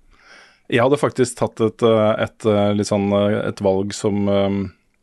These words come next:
som, eh, handler mer om, om, eh, time management. <laughs> Så jeg hadde sagt aldri mer T V-serier.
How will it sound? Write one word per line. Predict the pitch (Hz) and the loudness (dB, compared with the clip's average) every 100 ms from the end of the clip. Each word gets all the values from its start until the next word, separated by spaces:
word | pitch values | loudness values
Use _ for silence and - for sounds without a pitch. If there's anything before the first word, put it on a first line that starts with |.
| _ - - - _ _ _ _ _ | _ -20 -20 -20 _ _ _ _ _
som, | - - 101 104 101 | -16 -6 -4 -2 0
eh, | 101 101 101 101 | 0 2 2 2
handler | 110 95 98 | 0 0 0
mer | 101 95 | 2 2
om, | 98 98 | 0 0
om, | 98 104 98 98 | 0 0 -2 0
eh, | 98 98 98 | 0 0 -2
time | - 98 95 | -4 -4 -2
management. | 110 101 98 98 - 123 113 | 0 0 0 -4 -2 -2 -2
<laughs> | - - 170 - 190 147 156 143 - | -6 -2 -2 2 2 2 -2 -2 -4
Så | - 123 | -2 0
jeg | |
hadde | 113 113 | 0 0
sagt | 113 107 | -2 -2
aldri | 113 101 107 | 0 0 0
mer | 101 | 0
T | 98 98 | 0 -2
V-serier. | 85 87 90 | -2 -6 -6